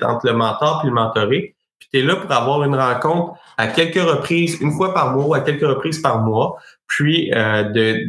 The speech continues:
de répondre aux questions puis aux, euh, aux, aux questions de la, de l'entrepreneur. Puis t'es pas là pour lui donner des réponses. T'es là pour faire exactement la,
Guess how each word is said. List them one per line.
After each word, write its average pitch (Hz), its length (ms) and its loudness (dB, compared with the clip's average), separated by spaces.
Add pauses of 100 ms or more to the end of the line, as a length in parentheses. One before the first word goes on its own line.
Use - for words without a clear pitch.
(200)
de 120 100 0
répondre 156 480 2
aux 135 80 -2
questions 165 560 0
puis 127 320 -4
aux, 120 340 0
euh, 104 360 0 (600)
aux, 113 600 0
aux 120 160 -2
questions 165 600 0
de 131 60 0
la, 107 400 2
de 104 140 -2
l'entrepreneur. 117 720 0
Puis - 100 -2
t'es - 60 -4
pas 190 80 2
là 254 80 2
pour 214 140 0
lui 135 120 0
donner 131 300 2
des 131 180 2
réponses. 139 420 0
T'es 131 80 0
là 175 120 2
pour - 160 -4
faire 156 240 0
exactement 175 600 0
la, 131 280 0